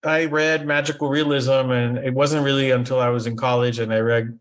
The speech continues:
uh, Gabriel Garcia Marquez and some other writers like Carlos Fuentes and Juan Rulfo and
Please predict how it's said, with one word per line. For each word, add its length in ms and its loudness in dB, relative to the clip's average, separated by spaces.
uh, 160 0
Gabriel 420 0
Garcia 320 0
Marquez 600 -2
and 360 0
some 200 -2
other 340 0
writers 480 -2
like 280 -2
Carlos 320 0
Fuentes 520 0
and 340 -2
Juan 200 -2
Rulfo 720 0
and 120 -14